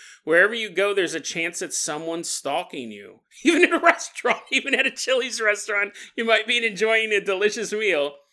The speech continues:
with two beautiful women, and all of a sudden a dude <laughs> starts rubbing his face against yours going, "Don't we look alike? Don't we look alike?"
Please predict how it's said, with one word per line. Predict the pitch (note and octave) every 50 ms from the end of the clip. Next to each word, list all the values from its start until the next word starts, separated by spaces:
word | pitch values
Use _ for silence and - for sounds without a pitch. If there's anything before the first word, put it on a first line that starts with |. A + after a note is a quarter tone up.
| _ _ -
with | - F3+ E3+ F3 -
two | - - A3 G#3+ G#3 G#3 G#3 G3+ - - C#3+ C#3
beautiful | E3 G3+ A3 G#3+ G3+ - G#3+ F#3+ G3
women, | G#3+ G#3+ G3 F3+
and | E3 E3
all | F3 F3 F3+
of | F3+
a | E3+
sudden | - G3+ F#3 F3+ E3
a | D#3
dude | C#3 C#3 D#3 E3+ F3+ E3 D3+ C#3+ C#3 - _ - -
<laughs> | - _ _
starts | - - - G3+ - - - - - - - - -
rubbing | E4+ - F4+ E4+ - F4+ F4 F4+ - -
his | E4 D#4+ D#4+ -
face | - - D4 C#4+ C#4 D4+ -
against | C#4+ C4 C4+ C#4 C4 - -
yours | C4+ C4 C4 C4 B3 B3+
going, | B3 B3 B3 B3
"Don't | C4+ D#4 E4+
we | D#4+
look | D#4 D#4+ F4+ F4+
alike? | F#4+ G#4 G#4+ A4 G#4+ G#4+ - _ _ - - - - - _ _ _ -
Don't | G#4 G#4+
we | F#4+ F4
look | F4 F4+ G4 G4+
alike?" | A4 A4 G#4+ A4+ A4+ G#4+ G#4+